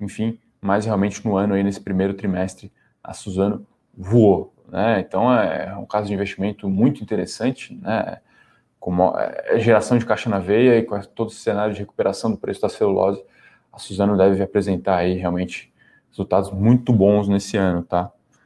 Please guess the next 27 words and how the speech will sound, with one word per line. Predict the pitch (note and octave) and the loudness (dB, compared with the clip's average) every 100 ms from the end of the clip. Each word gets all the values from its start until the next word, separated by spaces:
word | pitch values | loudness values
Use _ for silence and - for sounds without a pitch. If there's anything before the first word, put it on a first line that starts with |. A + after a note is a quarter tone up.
| _ _ _ _ | _ _ _ _
Ah, | G2 F#2+ F#2 F#2 F#2 F#2 F2+ F2+ F2+ F2+ - - _ _ - | 0 4 6 6 6 4 4 0 -2 -6 -12 -20 _ _ -2
bom | A#2+ | 2
dia, | B2+ | 2
Fernando. | A#2+ A2+ C3 | 2 4 6
Além | A#2+ B2+ | 6 6
das | B2+ A2 | 6 2
empresas | G#2+ A2 | 0 2
brasileiras, | A2 G2+ A2 A2+ | 2 2 2 0
você | |
acredita | G#2+ G#2 G#2 | -4 -8 -8
que | G#2+ | -6
alguma | A2 G#2+ | 0 0
outra | A2 G2+ | -2 -4
do | G2+ | -4
ramo | G#2 A2 | -2 -2
papel | G#2+ - G2+ | -2 -2 -4
celulose | - G2 G2 | 0 2 4
irá | G2 G2 | 2 -2
se | - | -4
beneficiar | G2+ G2 - G#2 G#2+ | -4 -4 -2 -2 -2
com | - _ | -8 _
o | - | -20
consequente | G#2 A2 G#2+ | -6 -4 0
aumento | G2+ G2+ | 0 0
da | G2+ | 2
demanda? | G2 G2+ G#2+ G2 - _ _ | 4 4 2 -2 -14 _ _
Olha, | - C3 G2+ - | 4 6 6 4